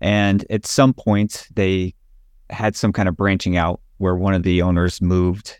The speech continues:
into Oklahoma and a, a second company was formed. <clears throat> In essence, at that point, they did share some resources, but they, uh,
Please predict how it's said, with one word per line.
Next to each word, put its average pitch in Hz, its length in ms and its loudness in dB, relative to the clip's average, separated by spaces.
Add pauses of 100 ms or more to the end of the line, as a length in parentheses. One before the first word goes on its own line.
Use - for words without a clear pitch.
(160)
into 76 240 -4
Oklahoma 85 680 0 (200)
and 82 340 0
a, - 280 -6
a 95 40 -2
second - 460 0
company 90 320 0
was 85 160 -4
formed. 85 420 -4 (520)
<clears throat> - 520 -12
In 107 180 2
essence, 95 400 0 (220)
at 104 180 -2
that 113 160 0
point, 98 300 0 (680)
they 107 140 2 (200)
did 113 180 0 (460)
share 127 260 2
some 98 220 -4
resources, 87 640 -4
but 101 380 -2
they, 92 360 0 (440)
uh, 78 400 -4